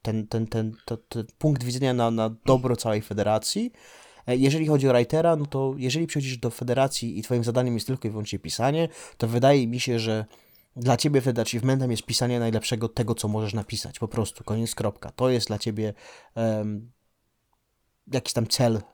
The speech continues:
w pracy. Będąc aktywnym wrestlerem i bookerem, twoim celem, owszem, jest pisanie dobrego show, no bo hej, to jest twoja rola, natomiast dalej jesteś aktywnym wrestlerem, który chciałby odnosić sukcesy, a wiadomo, że jeżeli chodzi o sukcesy w wrestlingu,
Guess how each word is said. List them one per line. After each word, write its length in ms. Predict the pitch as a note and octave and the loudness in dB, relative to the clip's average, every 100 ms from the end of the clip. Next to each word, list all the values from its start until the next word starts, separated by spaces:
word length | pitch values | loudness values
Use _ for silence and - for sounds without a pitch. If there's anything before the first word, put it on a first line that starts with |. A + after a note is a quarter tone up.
| _ | _
w 140 | - - | -18 -2
pracy. 460 | A#2+ G2+ - D#2+ _ _ - - _ | 2 2 0 -10 _ _ -20 -20 _
Będąc 280 | B2 C3 B2 | -2 0 0
aktywnym 280 | B2 D3+ C3+ | 0 2 2
wrestlerem 420 | B2 A#2 C3 A2 | 0 2 2 2
i 100 | A#2 | 0
bookerem, 540 | D3 E3+ F3+ G3 G#3 G3+ _ _ | -2 0 4 4 4 -4 _ _
twoim 300 | - A#2+ A#2+ | -4 0 0
celem, 340 | - B2 A2+ G2 | 0 2 2 2
owszem, 520 | A#2 - G#2 G2 G2 | 0 2 -2 -4 -6
jest 140 | G2+ - | -10 -6
pisanie 300 | A#2+ A#2 A2+ | -6 -4 -2
dobrego 320 | G#2+ G#2+ G2 | 0 0 -2
show, 340 | - G#2+ D3+ D3 | -4 -2 -2 -2
no 80 | |
bo 120 | G2+ G2+ | -6 -6
hej, 340 | G2+ F2 F#2 _ - | -6 -6 -10 _ -8
to 100 | A2 | -6
jest 140 | G#2 | -6
twoja 220 | - G#2 | -4 0
rola, 340 | G2+ G2 C#3 G3+ - - - - | 0 2 0 -2 -8 -16 -8 0
natomiast 400 | B2 D#3 E3+ - | 2 2 2 4
dalej 180 | D3+ | 4
jesteś 160 | D3+ D3 | 4 2
aktywnym 280 | C#3 C3 B2+ | 2 0 0
wrestlerem, 400 | B2+ - D3+ D#3 | -2 0 2 2
który 180 | C#3+ A#2+ | 0 0
chciałby 360 | - C3 C3 | 0 0 0
odnosić 360 | A2 B2 A#2 G#2 | 0 -2 -4 -8
sukcesy, 460 | G#2 C#3+ D3 - | -4 -2 -2 0
a 40 | A#2 | 0
wiadomo, 380 | A#2 A#2+ A#2+ A#2+ | 2 2 2 2
że 180 | A2 A2 - - A#2+ | 2 -2 -6 -8 -2
jeżeli 180 | A#2 | 2
chodzi 120 | A#2+ A#2 | 2 2
o 40 | |
sukcesy 380 | B2 - A#2+ G#2+ | -2 -4 -4 -4
w 20 | |
wrestlingu, 580 | G#2+ - C#3+ D#3+ E3+ | -4 2 2 6 4